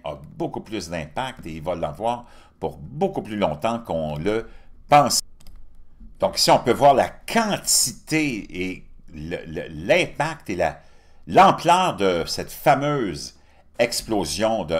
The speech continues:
Onga Tonga en deux mille, deux mille vingt. On peut voir la quantité, c'était complètement hallucinant. Ça a été ressenti dans le monde entier, cette onde de choc. On a son,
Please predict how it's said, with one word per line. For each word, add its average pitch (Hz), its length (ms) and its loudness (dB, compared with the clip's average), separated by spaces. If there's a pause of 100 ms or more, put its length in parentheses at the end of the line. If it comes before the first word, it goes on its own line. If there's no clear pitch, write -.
Onga 92 320 -2
Tonga 85 560 -4
en 78 240 -4
deux 85 300 -4
mille, 82 560 -6 (640)
deux 73 320 -6
mille 82 180 -4
vingt. 101 360 -6 (1200)
On 73 100 -6
peut 78 120 -10
voir 92 220 -2
la 71 100 -8
quantité, - 840 -8
c'était 82 480 -12 (200)
complètement - 440 -4
hallucinant. 110 300 -6
Ça - 140 -4
a - 20 -2
été 113 160 -4
ressenti 110 480 -8
dans 123 100 -2
le 85 60 -6
monde 131 180 -4
entier, 85 300 -6
cette - 200 -12
onde 104 140 -6
de 78 100 -6
choc. 143 260 -8
On 82 120 -6
a 78 100 -6
son, - 220 -12